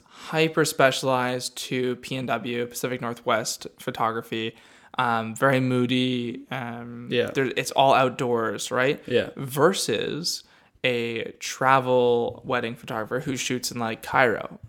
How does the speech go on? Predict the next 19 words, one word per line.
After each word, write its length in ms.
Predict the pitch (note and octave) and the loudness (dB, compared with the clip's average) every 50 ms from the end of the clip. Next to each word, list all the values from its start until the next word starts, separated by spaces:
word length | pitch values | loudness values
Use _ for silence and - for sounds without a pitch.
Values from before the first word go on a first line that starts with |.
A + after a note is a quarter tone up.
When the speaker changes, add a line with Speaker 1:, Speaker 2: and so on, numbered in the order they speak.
| - | -8
Speaker 1:
right? 100 | - - | -4 0
Speaker 2:
Yeah. 200 | - A#2 A2 G2 G#2+ | 2 2 2 2 2
Speaker 1:
Like, 260 | C3+ C3+ C3 C#3 - | 2 2 2 2 0
in 140 | B2+ B2+ A#2+ | -2 -2 -2
Egypt 480 | - C#3+ C3 C3 A#2 A2+ - - - | -2 -4 -4 -4 -4 -6 -8 -10 -6
or 400 | - B2+ B2+ B2 A#2+ A#2+ A2+ G#2+ | -4 0 2 2 2 2 2 0
in 280 | E2+ A#2+ B2 A#2+ A#2 A#2 | 0 -2 -2 -4 -4 -4
all 200 | A2+ A#2 B2+ B2+ | -2 0 0 2
these 200 | B2+ C3+ C3+ B2+ | 2 0 0 0
other 400 | C3+ C3 B2+ C3 C3 B2+ B2 A#2+ - | 0 0 0 0 -2 -2 -2 -4 -6
majestic 560 | C3 - - B2+ C3 B2+ C3+ B2+ B2+ - - - | -8 -8 -6 -4 -2 0 0 -2 -2 -4 -6 -6
places 300 | - A2+ A2+ A2+ A2 - | -6 -6 -4 -6 -6 -6
around 140 | A2+ A2 G#2 | -6 -6 -6
the 60 | G#2+ | -8
world. 280 | A2 F#2+ - A#2 - - - | -8 -10 -10 -12 -12 -2 0
Speaker 2:
Yeah. 200 | B2+ A#2 A2 A#2+ - - _ _ _ _ _ - | 2 2 2 0 -6 -14 _ _ _ _ _ -6
Speaker 1:
Um, 480 | B2+ B2 A#2+ A#2 A2 A2 G#2+ G#2 - - - _ _ _ _ _ _ _ _ _ _ _ _ _ _ _ _ _ | -4 -2 -2 -2 -4 -4 -8 -10 -12 -14 -18 _ _ _ _ _ _ _ _ _ _ _ _ _ _ _ _ _
if 160 | - C3+ C3+ | -6 -6 -4
this 520 | D#3 D#3+ C#3 E3 G#3 G3+ - - - - | -2 0 0 0 2 0 -2 -4 -6 -6